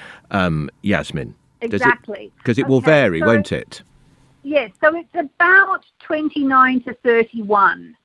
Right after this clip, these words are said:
Speaker 1: Right.
Speaker 2: You can obviously, you, you know, you fi-, you can ask an astrologer. We're all over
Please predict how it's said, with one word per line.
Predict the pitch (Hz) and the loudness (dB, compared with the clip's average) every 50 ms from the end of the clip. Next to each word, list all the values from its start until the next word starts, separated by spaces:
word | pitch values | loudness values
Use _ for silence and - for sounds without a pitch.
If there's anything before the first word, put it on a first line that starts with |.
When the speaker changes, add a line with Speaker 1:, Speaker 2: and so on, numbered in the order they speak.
| _ _ _ _ - | _ _ _ _ -2
Speaker 1:
Right. | 98 101 98 82 76 - | 0 2 2 2 0 -2
Speaker 2:
You | 285 339 381 | -4 -4 -4
can | - 494 427 | -2 -2 -2
obviously, | 330 269 262 262 302 311 311 302 _ - 285 262 | -2 -2 0 0 0 0 0 -4 _ -10 -10 -10
you, | 247 240 240 226 226 | -8 -8 -10 -10 -10
you | 247 254 262 | -8 -8 -6
know, | 233 202 | -6 -8
you | 202 214 247 262 - _ | -8 -10 -10 -12 -2 _
fi-, | 294 269 262 | 2 2 2
you | 262 262 | -2 -6
can | 240 277 269 254 - - | -6 -4 -4 -4 -2 2
ask | 247 247 262 262 _ - | 2 2 2 0 _ -8
an | 247 247 | -10 -8
astrologer. | 233 - _ - 233 226 233 233 214 247 254 | -10 -8 _ -4 -2 0 -2 -2 -2 -4 -6
We're | 240 285 302 285 | -4 -2 2 4
all | 269 254 240 | 4 4 4
over | 233 220 208 214 | 4 2 0 -2